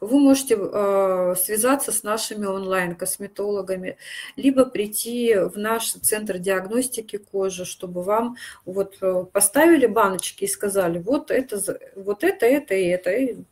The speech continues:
как бы как правильно это чередовать, чтобы у,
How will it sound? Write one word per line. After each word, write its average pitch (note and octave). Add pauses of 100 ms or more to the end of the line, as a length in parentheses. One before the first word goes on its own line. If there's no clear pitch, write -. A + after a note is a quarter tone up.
как F#3+
бы F3+
как B3+
правильно G#3
это F#3
чередовать, F#3 (680)
чтобы A3+
у, G3+